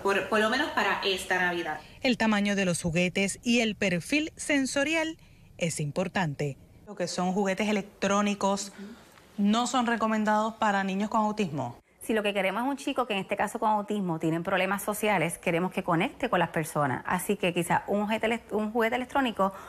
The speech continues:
Speaker 3: promueve entonces más bien un juego solitario.
Speaker 2: Los juguetes a su vez deben fomentar la integración familiar.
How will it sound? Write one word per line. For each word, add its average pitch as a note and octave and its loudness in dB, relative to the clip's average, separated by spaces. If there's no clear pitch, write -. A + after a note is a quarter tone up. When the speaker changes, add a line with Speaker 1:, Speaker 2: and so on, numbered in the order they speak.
Speaker 3:
promueve G3 4
entonces G3+ -2
más A#3+ 2
bien G#3 0
un F#3+ 0
juego F3 4
solitario. E3 2
Speaker 2:
Los C#4 4
juguetes B3+ 4
a A#3+ 4
su G#3+ 2
vez G#3+ 2
deben A#3 2
fomentar G#3+ 0
la E4 4
integración F3 0
familiar. G3 2